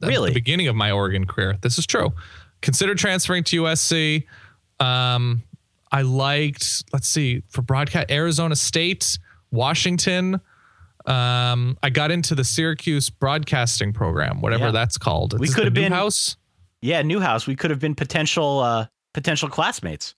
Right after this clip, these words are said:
Speaker 1: That's true. My friend Braden went to Syracuse. He was on the, that's a very Southern California name. Braden went to Syracuse for a year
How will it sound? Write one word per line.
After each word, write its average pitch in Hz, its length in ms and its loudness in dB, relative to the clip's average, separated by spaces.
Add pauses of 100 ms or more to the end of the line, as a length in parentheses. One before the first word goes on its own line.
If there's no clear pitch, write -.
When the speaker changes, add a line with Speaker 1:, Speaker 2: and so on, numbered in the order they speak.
(120)
Speaker 1:
That's 127 240 0
true. 185 180 2
My 110 120 2
friend 156 320 0
Braden 127 560 2 (500)
went 147 280 0
to 151 80 0
Syracuse. 123 720 0
He 127 80 2
was 113 200 2
on 117 180 0
the, 104 300 2 (180)
that's - 140 -6
a 110 40 0
very 98 180 2
Southern 92 240 0
California 104 420 0
name. 110 240 0
Braden 123 400 2
went 127 260 0
to 120 280 0
Syracuse 120 500 0
for 113 140 0
a 101 60 4
year 107 580 0